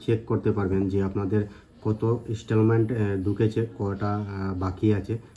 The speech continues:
তো আমি আমার, এ, এ, এখানে আমি রেজিস্ট্রেশন নম্বরটা দিয়ে দেব, তারপর আমি এখানে ক্যাপচারটা দিয়ে দেব, জে সি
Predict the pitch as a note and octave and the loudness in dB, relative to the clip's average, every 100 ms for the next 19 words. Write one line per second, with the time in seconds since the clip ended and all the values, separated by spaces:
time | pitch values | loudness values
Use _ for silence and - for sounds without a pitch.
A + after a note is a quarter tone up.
0 | - G2 G2 G2+ A2 G#2+ A2+ A2+ A2+ G#2 | -10 -6 -2 2 4 4 2 0 -2 -2
1 | G2+ G#2 G#2+ G2+ G2+ G#2 G2 A2 A2 A2 | -2 -4 -4 -4 -2 -4 -2 2 2 2
2 | G#2 G#2+ A2 - - - - - - - | 2 0 0 -8 -20 -20 -20 -20 -20 -20
3 | - - - - - - G#2 F#2+ F#2+ - | -20 -20 -20 -20 -20 -16 -6 -4 -6 -4
4 | A2+ A2 G#2 G#2 G#2+ A2+ G#2 G#2 G#2+ C#3 | -2 2 2 4 2 2 2 2 2 0
5 | D3+ - - G#2 G2 G#2+ G#2 G#2 G#2+ G#2+ | -4 -18 -10 -8 -4 -2 0 0 0 -2
6 | G#2+ G#2 - A2 A2 G2 G2 G2 C#3 - | -2 -6 -4 -4 -2 0 0 -2 -4 -6
7 | - - - - - - - - - - | -20 -20 -20 -20 -20 -20 -20 -20 -20 -20
8 | - - - - - - - - - - | -20 -20 -20 -20 -20 -20 -20 -20 -20 -20
9 | - - - - - - - - - - | -20 -20 -20 -20 -20 -20 -20 -20 -20 -20
10 | - - - - - - F3+ D3+ C#3 A2+ | -20 -20 -20 -20 -20 -20 -20 -16 -16 -8
11 | A2+ G#2 G#2 - A2 A2+ | -4 -4 -6 -6 -2 0